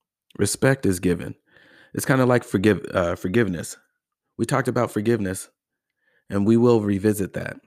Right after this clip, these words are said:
because that's a big thing. That's a big thing that people are dealing with in this society right now.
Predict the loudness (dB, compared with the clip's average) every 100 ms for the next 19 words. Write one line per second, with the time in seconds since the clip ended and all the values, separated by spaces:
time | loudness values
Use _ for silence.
0 | _ _ _ _ _ _ _ _ _ _
1 | -2 0 0 0 -2 -2 -2 -2 -4 -6
2 | -12 _ _ _ _ -12 -10 -4 -2 -2
3 | 0 -2 -2 -2 2 2 2 0 2 0
4 | 0 -2 -2 -2 -2 -2 -2 -4 -6 -6
5 | -8 -8